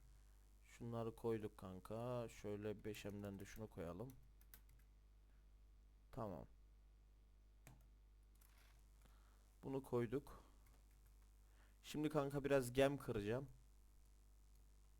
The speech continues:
Gem kırmadan önce biraz üstümü boşaltmam lazım herhalde. Şunları bir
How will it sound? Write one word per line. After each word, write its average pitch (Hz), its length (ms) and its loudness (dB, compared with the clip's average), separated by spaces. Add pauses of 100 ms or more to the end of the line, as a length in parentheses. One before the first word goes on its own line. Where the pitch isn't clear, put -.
(1600)
Gem 120 220 2
kırmadan 123 520 2
önce 123 400 4
biraz 120 220 4 (160)
üstümü 117 480 -4
boşaltmam 113 560 -4
lazım 98 340 -2
herhalde. 95 440 -4 (1700)
Şunları 113 420 -2
bir 107 140 -2